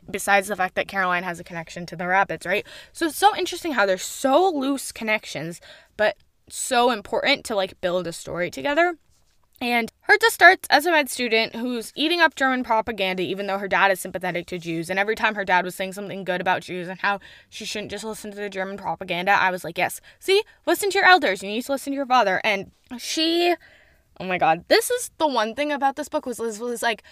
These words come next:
Herta's point of view was the more harrowing point of view because these are the stories that haven't got told, at least the stories that I haven't been exposed to in terms of what being German in Germany was like at the time.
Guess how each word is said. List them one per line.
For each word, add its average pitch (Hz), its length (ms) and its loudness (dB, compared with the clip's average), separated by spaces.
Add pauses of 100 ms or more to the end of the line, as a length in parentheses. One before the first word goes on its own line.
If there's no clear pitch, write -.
(500)
Herta's 349 380 2
point 311 280 -2
of 277 120 0
view 233 260 -4
was 247 200 -4
the 226 100 -6
more 208 400 0
harrowing 214 600 0
point 196 220 -6
of 185 80 -6
view 185 160 -6
because 202 320 -6
these 190 180 -6
are 277 140 -4
the 269 120 -4
stories 190 400 -4
that - 260 -4
haven't 180 240 -6
got - 240 -4
told, 180 420 -6 (340)
at 208 120 -4
least 214 160 -4
the 220 80 -14
stories 214 240 -4
that - 100 0
I - 120 2
haven't 175 240 -6
been 180 120 -6
exposed 165 460 -8
to 254 120 -4
in 214 100 -8
terms 190 260 -6
of 185 120 -4 (400)
what 185 400 6 (640)
being 190 580 -4
German 202 600 -2
in 190 360 -6
Germany 185 540 -4
was 320 200 -4
like 359 260 -2
at 311 160 -4
the 349 120 -6
time. 370 380 0